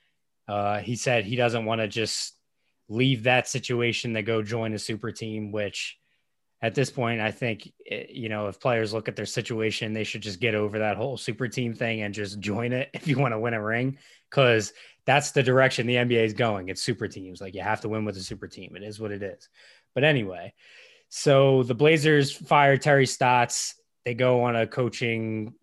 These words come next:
you know, coaching interviews or, and whatnot. And they,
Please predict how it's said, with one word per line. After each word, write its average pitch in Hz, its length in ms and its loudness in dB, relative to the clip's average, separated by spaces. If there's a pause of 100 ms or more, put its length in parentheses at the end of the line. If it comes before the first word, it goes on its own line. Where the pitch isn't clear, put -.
you 113 140 -6
know, 104 320 -6 (340)
coaching 123 360 -2
interviews 110 680 -2
or, 104 220 -2 (140)
and 104 180 -10
whatnot. 101 500 -8 (480)
And 123 420 2
they, 123 580 2